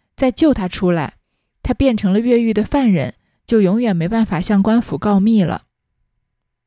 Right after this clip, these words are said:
这以上啊，就是前面 <laughs> 他短短的几句诗啊，说的所有的故事，我们说了一集多才说完啊。这两个女子便都有些盗贼意思，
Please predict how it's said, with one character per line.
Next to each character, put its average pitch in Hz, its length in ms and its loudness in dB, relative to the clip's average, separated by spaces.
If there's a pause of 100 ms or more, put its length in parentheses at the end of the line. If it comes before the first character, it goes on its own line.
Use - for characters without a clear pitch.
(600)
这 285 160 2
以 185 100 0
上 214 220 0
啊， 175 100 2
就 185 180 0
是 185 300 -2 (340)
前 175 220 -2
面 233 400 0 (240)
<laughs> - 340 -20
他 247 140 0
短 208 240 0
短 247 180 2
的 180 80 2
几 185 200 -4
句 214 200 -2
诗 - 280 -2
啊， 202 200 2
说 190 220 0
的 180 100 2
所 180 220 0
有 220 140 2
的 147 100 -2
故 156 240 -2
事， - 260 -6
我 127 60 -6
们 147 140 -6
说 202 160 -4
了 196 200 0
一 220 120 -6
集 175 180 -4
多 208 240 0
才 - 100 -4
说 165 260 -2
完 156 120 -4
啊。 139 220 -6 (1000)
这 330 160 2
两 233 160 4
个 190 120 2
女 185 200 4
子 147 380 0
便 226 180 0
都 233 140 2
有 175 160 2
些 214 160 -2
盗 240 240 2
贼 151 220 -2
意 214 240 -2
思， - 260 -8